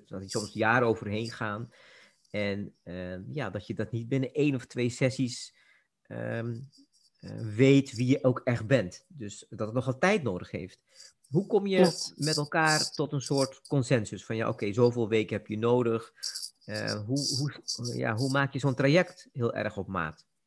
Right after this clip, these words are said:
Speaker 2: Ik begin inderdaad, eh, met die, met die vier, eh, hartopeners, zodat
Speaker 1: Oké.
Speaker 2: ze kennis kunnen maken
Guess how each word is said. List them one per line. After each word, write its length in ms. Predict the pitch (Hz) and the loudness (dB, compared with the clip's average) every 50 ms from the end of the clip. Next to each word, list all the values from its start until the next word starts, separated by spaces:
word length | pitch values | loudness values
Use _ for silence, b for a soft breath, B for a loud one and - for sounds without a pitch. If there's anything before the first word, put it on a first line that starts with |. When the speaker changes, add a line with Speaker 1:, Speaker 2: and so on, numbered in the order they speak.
| _ _ _ _ _ _ _ _ _ _ _ _ _ - B B B B B B _ | _ _ _ _ _ _ _ _ _ _ _ _ _ -18 B B B B B B _
Speaker 2:
Ik 120 | - 214 | 6 8
begin 340 | 175 214 202 - 240 269 302 | 8 8 8 10 10 10 12
inderdaad, 560 | 320 269 254 214 220 214 208 202 196 - - | 12 10 10 8 8 8 8 6 6 4 2
eh, 360 | 185 180 180 185 180 180 175 | 2 4 4 6 6 4 4
met 180 | 180 190 208 214 | 6 4 4 4
die, 260 | - 214 190 - 202 - | 4 2 0 0 0 2
met 160 | 240 202 202 | 2 2 2
die 200 | - - 190 170 | 2 0 -4 -4
vier, 560 | - - - 233 220 202 196 180 175 - - - | -4 -2 2 4 6 6 6 4 0 -2 -6 -10
eh, 240 | - 175 170 165 160 - | -10 -8 -8 -8 -6 -4
hartopeners, 1040 | 170 180 190 - - - 214 226 233 226 - 254 240 240 254 359 381 - - - - | -2 -2 -2 -2 2 6 6 8 8 8 8 8 10 10 10 8 6 0 -4 -4 -4
zodat 280 | - - - 196 - 196 | 0 4 6 6 6 6
Speaker 1:
Oké. 100 | 190 - | 4 2
Speaker 2:
ze 120 | 302 - | -2 0
kennis 300 | - - 214 233 240 - | 4 6 8 8 8 6
kunnen 260 | - - 196 190 180 | 4 2 2 2 2
maken 420 | 175 180 175 170 165 160 - 175 | 2 2 0 0 -2 -2 -4 -6